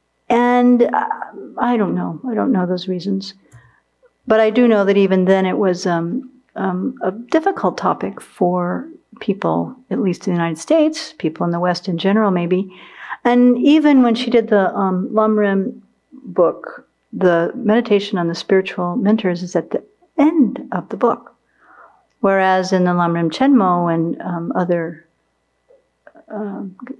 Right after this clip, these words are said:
stages of the path teachings, it's, like, first. So, you know, what if you had come to a Dharma teaching or a Dharma center kind of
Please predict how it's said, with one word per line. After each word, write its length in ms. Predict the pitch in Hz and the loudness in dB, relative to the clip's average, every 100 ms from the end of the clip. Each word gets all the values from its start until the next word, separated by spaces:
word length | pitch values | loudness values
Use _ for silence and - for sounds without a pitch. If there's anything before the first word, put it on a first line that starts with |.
| - _ - | -20 _ -10
stages 340 | - 202 185 | 0 0 0
of 60 | 180 | -2
the 80 | 175 | -2
path 260 | 185 160 | -2 -2
teachings, 480 | - 339 277 247 240 | 0 0 4 4 4
it's, 220 | 233 - - - - | 2 -2 -16 -14 -6
like, 200 | 147 - - | -6 -6 -6
first. 460 | - 508 - - - _ _ _ _ _ _ _ _ _ _ _ _ _ _ _ - - _ _ - | -4 -4 -8 -16 -20 _ _ _ _ _ _ _ _ _ _ _ _ _ _ _ -20 -20 _ _ -6
So, 680 | - 320 320 311 254 - - | 0 4 4 4 2 -2 2
you 260 | 294 349 | 6 8
know, 180 | 415 381 | 8 6
what 180 | 370 466 | 6 6
if 140 | 494 | 6
you 80 | 440 | 4
had 80 | 415 | 4
come 200 | 330 262 | 4 4
to 80 | 262 | 4
a 60 | |
Dharma 300 | 254 202 202 | 4 2 0
teaching 460 | 202 214 - 214 208 | 2 0 2 2 4
or 60 | |
a 60 | 185 | 2
Dharma 280 | 180 180 170 | 2 0 -2
center 440 | - 180 175 170 | 0 2 4 2
kind 240 | 170 175 | 0 -2
of 100 | 165 | -2